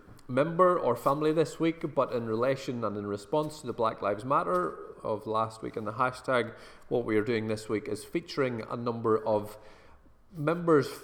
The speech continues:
of our family which are further afield, members of our Christian family who are further afield. And this morning we're, we had a post up about Nigeria and Christians in Nigeria and those black Christians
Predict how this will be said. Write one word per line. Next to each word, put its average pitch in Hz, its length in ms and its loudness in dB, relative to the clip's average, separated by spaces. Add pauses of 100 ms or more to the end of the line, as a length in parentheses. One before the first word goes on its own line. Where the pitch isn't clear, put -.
(120)
of 120 160 0
our 113 160 6
family 113 840 -2 (200)
which 110 280 -4
are 110 120 2
further 110 340 0
afield, 101 400 -2
members 110 300 0
of 101 80 0
our 95 100 4
Christian 131 500 -6
family 113 400 0
who 110 140 -4
are 95 80 0
further 104 360 -2
afield. 98 480 -4
And 98 140 -2
this 95 160 -10
morning 110 280 -2
we're, 104 320 2 (360)
we 98 500 -2
had 107 120 0
a 95 80 2
post - 360 -4
up 107 220 -2
about 101 240 -2
Nigeria 160 760 0
and 113 140 -8
Christians 110 440 -8
in 104 180 -10
Nigeria 104 640 -2 (320)
and 104 140 -6
those 104 220 -2
black 117 340 0
Christians 113 640 -6